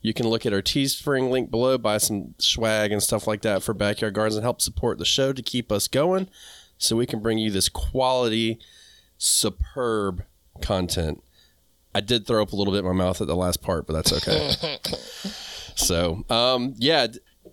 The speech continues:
Speaker 1: this is, if I wish, honestly, when I was starting a pod, <clears throat> not a podcast, when I was starting, uh, Fall Gardens, that I would have heard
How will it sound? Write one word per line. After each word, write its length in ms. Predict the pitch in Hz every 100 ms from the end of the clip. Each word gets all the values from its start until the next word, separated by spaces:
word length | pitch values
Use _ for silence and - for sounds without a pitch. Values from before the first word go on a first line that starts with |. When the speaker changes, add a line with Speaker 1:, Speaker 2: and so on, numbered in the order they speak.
| _ _ _ _
Speaker 1:
this 380 | 127 127 170 -
is, 180 | 175 -
if 220 | 135 - -
I 80 | 139
wish, 760 | 131 139 143 123 - - - - _ _ _ _ - - - - -
honestly, 680 | 120 123 123 - 123 123
when 400 | 117 110 107 120
I 140 | 117 117
was 200 | 110 107
starting 960 | - - 113 113 113 107 107 104 113 - _ _ _ _ _ _ _
a 220 | 120 113 104
pod, 380 | 120 117 117 -
<clears throat> 60 | -
not 420 | 202 165 135 101
a 20 |
podcast, 500 | - 101 - 87 85
when 100 | 113
I 60 | 120
was 180 | 117 110
starting, 680 | - 113 117 110 107 107 95 -
uh, 200 | 101 95
Fall 340 | - 117 107
Gardens, 380 | 101 101 101 101
that 200 | 98 104 110
I 140 | 107
would 180 | 104 104
have 160 | 95 -
heard 540 | 117 101 98 92